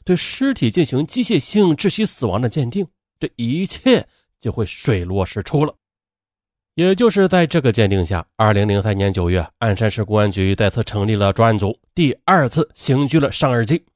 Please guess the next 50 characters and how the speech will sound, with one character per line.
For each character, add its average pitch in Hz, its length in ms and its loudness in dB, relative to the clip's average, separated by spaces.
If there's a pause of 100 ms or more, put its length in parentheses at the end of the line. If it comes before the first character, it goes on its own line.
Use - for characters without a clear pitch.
(280)
并 254 260 6
且 147 180 0
以 135 160 -2
故 269 220 0
意 170 120 2
杀 202 240 -2
人 135 180 0
罪 - 180 0 (100)
向 151 220 0 (100)
铁 90 500 -8
东 240 200 2
区 - 380 0
检 98 260 -2
察 107 160 -8
院 110 140 0
申 135 180 0
请 101 200 -4
批 151 180 2
捕。 98 180 -4 (960)
可 - 140 -2
让 240 180 2
连 220 220 4
家 240 180 4
没 214 120 6
有 226 120 10
想 117 240 2
到 131 80 4
的 107 100 4
是 104 140 -2
啊， 131 240 0 (100)
铁 180 320 2
东 254 240 2
区 254 240 0
检 123 240 0
察 104 220 -4
院 107 320 0
再 98 240 2
次 98 140 -4
发 101 200 0
威 113 200 2
了。 117 120 -6 (600)
他 120 100 -2
们 117 100 2
认 113 80 4
为 104 160 0 (220)
专 254 220 2
家 254 160 2
只 196 100 -4
是 220 100 2
说 214 200 2